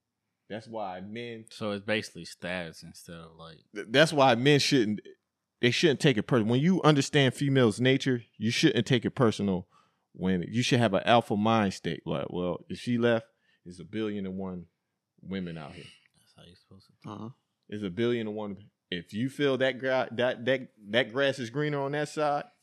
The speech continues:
Speaker 2: Cool.
Speaker 1: I understand that this grass is, this is a whole minefield for me, especially
Speaker 2: Mm-hmm.
Speaker 1: when you're leveled up. So
Speaker 2: Yeah.
Speaker 1: it shouldn't concern you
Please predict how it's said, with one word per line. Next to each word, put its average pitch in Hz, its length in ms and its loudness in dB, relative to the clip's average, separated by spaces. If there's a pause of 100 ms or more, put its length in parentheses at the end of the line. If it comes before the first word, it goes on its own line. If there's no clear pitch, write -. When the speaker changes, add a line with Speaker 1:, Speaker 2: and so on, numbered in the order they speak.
(100)
Speaker 2:
Cool. 117 380 -12 (300)
Speaker 1:
I 120 140 0
understand 117 500 -6
that 92 140 -10
this 113 180 -8
grass 104 420 -4
is, 85 280 -18 (160)
this 110 200 -8
is 90 120 -14
a 90 60 -14
whole 104 280 -8
minefield 95 580 -10
for - 60 -20
me, 90 260 -12 (240)
especially 117 420 -6
Speaker 2:
Mm-hmm. 104 100 -6
Speaker 1:
when 101 140 -6
you're 98 240 -6 (160)
leveled 98 540 -2
up. 104 260 -4 (640)
So 98 320 -8
Speaker 2:
Yeah. 113 100 -2
Speaker 1:
it 120 40 -2
shouldn't 135 380 -6
concern 117 580 -6
you 95 280 -8